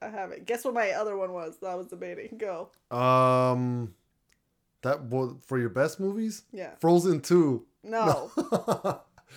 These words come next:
Speaker 1: Oh, it was between Doctor Sleep and Knives Out.
Speaker 2: Okay. Well, you
Speaker 1: But
Speaker 2: haven't seen Spider-Man Far From Home. That's probably why you, it's not on your list. If it was
Speaker 1: Yeah, I
Speaker 2: on, if
Speaker 1: haven't.
Speaker 2: you had seen it, it would probably be on there.
Speaker 1: Yeah, I haven't seen it.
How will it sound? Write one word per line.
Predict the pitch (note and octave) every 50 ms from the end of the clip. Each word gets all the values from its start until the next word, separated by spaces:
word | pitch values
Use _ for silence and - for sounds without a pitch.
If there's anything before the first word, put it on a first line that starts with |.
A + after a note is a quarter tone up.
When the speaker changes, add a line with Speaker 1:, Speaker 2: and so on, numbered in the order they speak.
| - - - - -
Speaker 1:
Oh, | - A#3+ A#3 A3+ G#3 F#3+ D#3+ - - -
it | - B3
was | B3+ C4+ B3
between | B3+ C#4+ B3+ B3 - C4 C#4+ C#4 C4+ C4+ B3+ A3+ G3+
Doctor | A#3 B3 C4+ C4+ C4 A#3+
Sleep | A#3 - - B3+ C4+ C#4+ D4+ D#4+ - _ _ _ _ _ _ _ _ _ _ _ _ _
and | - G#3 G#3
Knives | G#3 G#3 G#3+ G#3 F#3+ F3 F#3+
Out. | F#3 F3 E3+ D#3 - - - _ _ _ _ _ _ _ _ _ _ _
Speaker 2:
Okay. | C#3+ D3 D3 - C#3 A#2+ A#2+ B2 - _ _ _ _ _ _ _ _ _ _ _ _ _ _ _ _ D#3+
Well, | D3 D#3+
you | D#3+ D#3+
Speaker 1:
But | F3 G#3
Speaker 2:
haven't | A#3 A#3 A3 F#3+
seen | F3 G3
Spider-Man | F3 - G3 G3 F#3+ F3+ F3+
Far | - F3+ E3
From | D3+ D#3+ C3
Home. | B2+ D3+ D3
That's | D3+ D3+ D3
probably | - F#3+ F#3+ E3+ C#3
why | A#2+ G#2+ A2+ A#2 C3 C#3 C#3
you, | C3+ B2+ B2+ B2+ B2+ C3 - - - - -
it's | - C3 -
not | D3 C#3 C3+
on | B2+ A2+
your | G#2 G2+
list. | F#2+ G2+ F#2+ F#2 F2+ - - _ _ _ _ _ -
If | F#2+
it | - -
was | D#3 E3 - C#3+
Speaker 1:
Yeah, | D3+ D3+
I |
Speaker 2:
on, | D#3 D#3+ D#3+
if | D3+ C#3+ C3+
Speaker 1:
haven't. | C3 - C3 B2
Speaker 2:
you | D3 D#3+
had | D#3+ -
seen | F3+ F3
it, | E3
it |
would | D#3 C3+
probably | - D#3 C#3+ C3 A#2 A2+
be | A2
on | G2+ G2+ G2
there. | F#2 F2 F2 F2+ _ _ _ _
Speaker 1:
Yeah, | F#3 E3 D3+ B2
I | -
haven't | D#3+ D#3+ D#3 D#3 - -
seen | - - -
it. | - -